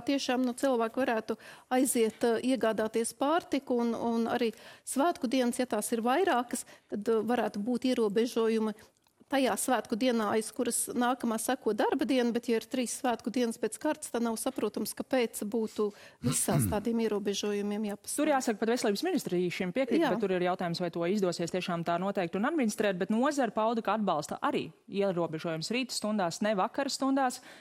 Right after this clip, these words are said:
Speaker 2: Veselības ministrija jums atbildēja, viņu, nu, atrastie starptautiskie pētījumi pierāda, ka tieši vakara stundu samazināšana esot tā, kas efektīvāk samazina alkohola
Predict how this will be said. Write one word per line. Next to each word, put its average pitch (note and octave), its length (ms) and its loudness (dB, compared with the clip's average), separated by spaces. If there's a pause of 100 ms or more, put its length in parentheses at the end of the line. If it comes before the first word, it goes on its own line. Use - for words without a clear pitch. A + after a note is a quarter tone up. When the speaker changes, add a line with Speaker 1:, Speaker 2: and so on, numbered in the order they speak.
(200)
Speaker 2:
Veselības F3+ 400 -2
ministrija G#3+ 320 0
jums G#3+ 160 0
atbildēja, G3 800 0
viņu, F3 220 -2 (640)
nu, G#3 120 -2 (440)
atrastie G3 480 -2
starptautiskie G3+ 540 -2
pētījumi G3+ 340 -2
pierāda, G3 320 0
ka G3 80 -4
tieši G#3 240 0
vakara A3+ 300 0
stundu F#3+ 340 -2
samazināšana F#3+ 720 -2
esot E3 240 -4
tā, E3 160 0
kas F#3+ 220 -4 (420)
efektīvāk G#3 640 -2
samazina G3 400 -2
alkohola A3 320 -6